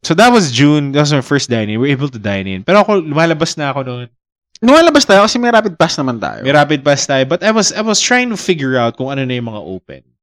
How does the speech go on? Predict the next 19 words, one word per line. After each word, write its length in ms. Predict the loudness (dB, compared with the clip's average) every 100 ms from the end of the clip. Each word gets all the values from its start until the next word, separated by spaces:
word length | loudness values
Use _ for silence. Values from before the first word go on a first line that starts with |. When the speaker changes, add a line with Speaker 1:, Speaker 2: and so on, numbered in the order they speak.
| _ _ _ _ _ _ _ _ _ _ _ _
Speaker 1:
And 220 | -6 -2 2
then, 500 | 4 4 2 0 -2
July 400 | 0 2 2 2
came 300 | -2 -2 -4
in 80 | -6
quickly. 600 | -6 -6 -6 -6 -8 _
July 380 | -6 0 4 4
was, 300 | 2 0 -2
everybody 460 | -2 0 2 0 -2
was, 200 | -8 -10
like, 160 | -8
a 60 | -6
little 180 | -6 -6
bit 160 | -10
chill. 400 | -8 -6 -8 -12 _ _ _ _ _ _ _ _ _ _ _ _ _ 2
Speaker 2:
Oo. 480 | 6 6 6 4 0
Speaker 1:
And, 200 | -4 -2
and 160 | -2 0
this, 240 | 0